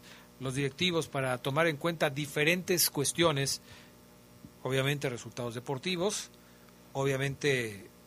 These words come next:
el tema de los estilos de juego que decía Gerardo Lugo,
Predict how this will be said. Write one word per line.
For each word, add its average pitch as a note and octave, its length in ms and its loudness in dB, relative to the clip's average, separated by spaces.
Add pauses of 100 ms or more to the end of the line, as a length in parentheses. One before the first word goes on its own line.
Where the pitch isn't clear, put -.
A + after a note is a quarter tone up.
(220)
el A2 140 -14
tema D3 280 -4
de B2+ 80 -6
los A2+ 160 -12
estilos C#3 320 -4
de B2 60 -8
juego D3 280 -2
que A#2+ 100 -10
decía A#2 460 -4
Gerardo B2+ 360 -4
Lugo, D#3+ 360 2